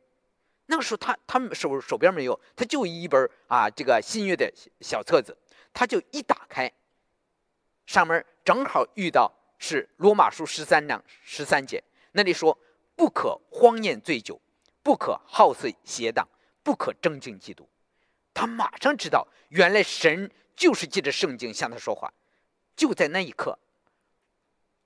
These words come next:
奥古斯丁这个浪子就重生了。你知道神的话是灵，是生命。当你打开圣经来读的时候，神的灵就要光照你，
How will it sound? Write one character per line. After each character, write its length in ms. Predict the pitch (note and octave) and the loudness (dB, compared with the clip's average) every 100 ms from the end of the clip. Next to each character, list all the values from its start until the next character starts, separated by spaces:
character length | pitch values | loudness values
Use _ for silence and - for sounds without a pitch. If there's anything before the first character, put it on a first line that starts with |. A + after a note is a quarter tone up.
| _ - | _ 2
奥 140 | D#3+ | 2
古 140 | A#2 | 2
斯 160 | C3+ - | -8 -12
丁 220 | G#2 G2 _ | -18 -20 _
这 100 | - | -6
个 100 | B2 | -4
浪 280 | A#2 D3 G#2+ | -4 -6 -8
子 200 | - - _ _ _ | -20 -20 _ _ _
就 140 | - C#3+ | -8 -8
重 240 | - G2 | -8 -14
生 160 | - E2 | -16 -16
了。 140 | D2+ _ _ _ _ _ _ _ _ _ _ _ _ _ _ _ _ _ _ _ _ _ - | -20 _ _ _ _ _ _ _ _ _ _ _ _ _ _ _ _ _ _ _ _ _ -4
你 80 | G#3 | -2
知 140 | C4+ | 2
道 100 | B3 | 0
神 360 | E3+ - A#3 B3 | 0 -4 -4 -2
的 100 | C4 | -4
话 320 | - D4+ C3+ | 0 -2 -2
是 220 | - B3 | -4 -6
灵， 400 | D3+ G#2+ C3+ F3+ _ _ | -6 -10 -14 -16 _ _
是 160 | - D#3+ | -4 -2
生 240 | - F#3 | -2 -4
命。 200 | E3 D3 - _ _ _ _ _ _ _ | -4 -10 -14 _ _ _ _ _ _ _
当 180 | - C#4 | 0 0
你 80 | E4 | 0
打 240 | - - - | -2 -6 2
开 200 | A3 A#3 _ _ _ _ _ | 2 2 _ _ _ _ _
圣 260 | - C4+ | -4 -4
经 140 | D3+ D#3 | -2 -2
来 120 | C#3 | -2
读 160 | C3 A2+ | -2 -10
的 120 | A#2 | -10
时 100 | - | -10
候， 100 | - _ _ | -12 _ _
神 320 | - - A#3+ | -4 0 2
的 80 | E4 | 2
灵 480 | G3 D3+ D#3+ A#3+ D4+ _ | 0 -4 -2 -2 -2 _
就 140 | - A#3 | 2 2
要 100 | G#3 | 4
光 240 | D#3 B2+ | -2 0
照 160 | B2+ | -4
你， 80 | F#2+ | -4